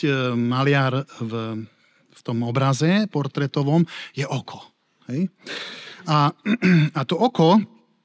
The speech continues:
je niečo, čo potom formuje celú tú tvár. A keď Pán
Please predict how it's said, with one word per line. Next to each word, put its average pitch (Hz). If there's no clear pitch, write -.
je 135
niečo, 139
čo 117
potom 123
formuje 135
celú 120
tú 110
tvár. -
A -
keď -
Pán 220